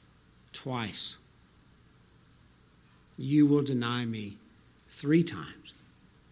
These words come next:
But he, Peter, said emphatically, "If I must die with you, I will not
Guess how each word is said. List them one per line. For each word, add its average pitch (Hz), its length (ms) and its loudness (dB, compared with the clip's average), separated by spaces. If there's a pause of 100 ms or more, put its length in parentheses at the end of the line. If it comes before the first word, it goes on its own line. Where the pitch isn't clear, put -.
(2250)
But 135 220 -2
he, 156 500 6 (680)
Peter, 113 360 -4 (880)
said 160 360 10
emphatically, 139 840 0
"If 151 200 -6
I 185 180 10
must 165 680 6
die 165 340 8
with 143 320 2
you, 117 360 -2
I 156 180 2
will 139 280 0
not 123 520 -2